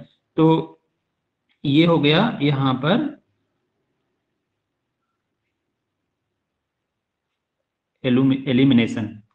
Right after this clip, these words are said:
राइट, हो गई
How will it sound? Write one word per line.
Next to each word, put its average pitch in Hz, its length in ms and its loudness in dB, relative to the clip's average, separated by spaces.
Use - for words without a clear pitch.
राइट, - 440 -4
हो 120 160 -4
गई 131 200 0